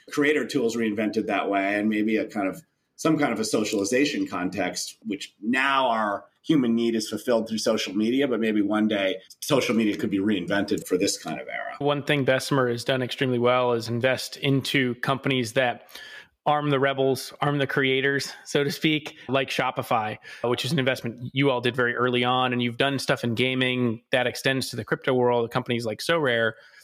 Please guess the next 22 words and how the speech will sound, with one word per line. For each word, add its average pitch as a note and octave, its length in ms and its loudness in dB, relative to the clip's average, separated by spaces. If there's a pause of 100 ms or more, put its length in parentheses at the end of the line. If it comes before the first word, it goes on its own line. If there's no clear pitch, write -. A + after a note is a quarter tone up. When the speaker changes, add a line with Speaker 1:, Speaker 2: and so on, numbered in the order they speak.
(540)
Speaker 2:
What G#3 260 2
have B3+ 100 0
you A3 160 2
learned D#3 500 2
from B2+ 600 2 (240)
Web C#3+ 280 2
two D3 220 2
investments B2 540 0
that A#2+ 160 0
you've A#2 180 -4
made A2+ 380 0 (460)
that C3 260 0
have C#3 140 0
informed D#3 600 0
how D3 180 0
you've C3+ 240 -2
thought B2+ 260 2
about A#2 400 2 (640)
the C#3 80 4
world C3+ 320 4
of A#2+ 100 -4
crypto? C#3 300 0